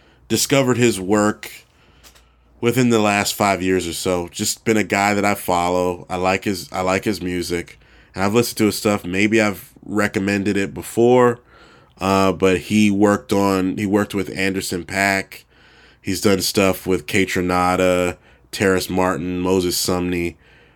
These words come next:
um, who was on, uh, The Idol on, uh, H B O, the short-lived series. Um, just a talented dude,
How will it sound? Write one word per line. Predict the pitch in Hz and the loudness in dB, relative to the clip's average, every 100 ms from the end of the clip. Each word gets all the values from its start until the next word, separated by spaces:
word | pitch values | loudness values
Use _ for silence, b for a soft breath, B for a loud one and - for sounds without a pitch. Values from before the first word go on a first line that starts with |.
| b b | b b
um, | - 95 92 90 92 | 2 4 4 2 -2
who | 101 104 | 0 2
was | 95 95 | 2 0
on, | 95 92 90 85 - | 0 -2 -4 -8 -10
uh, | 90 87 | -10 -8
The | 82 - | -10 -6
Idol | 87 98 98 101 110 - | -2 0 -2 -4 -10 -12
on, | 92 90 80 | -8 -6 -6
uh, | 80 87 78 | -8 -10 -8
H | 73 90 - | -6 -6 -2
B | 90 | 0
O, | 90 | 2
the | 92 | 2
short-lived | - 92 65 90 90 | 2 2 2 0 -2
series. | - 92 92 90 87 _ b b b b b b _ | -2 -2 -2 -4 -10 _ b b b b b b _
Um, | 101 101 101 98 98 | -4 -2 0 -2 -2
just | 170 156 | -2 -2
a | |
talented | 147 143 139 120 104 | 0 2 2 0 0
dude, | 147 156 151 | 2 2 0